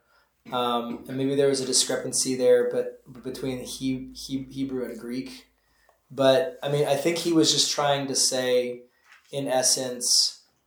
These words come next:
that there is a temptation into sin.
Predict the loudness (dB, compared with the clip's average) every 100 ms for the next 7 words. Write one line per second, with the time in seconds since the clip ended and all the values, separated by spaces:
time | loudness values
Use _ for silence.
0 | _ -4 -2 0 -2 -4 -10 -8 0 4
1 | 4 2 0 -4 0 2 4 2 0 -2
2 | -6 -8 -6 -2 0 0 -4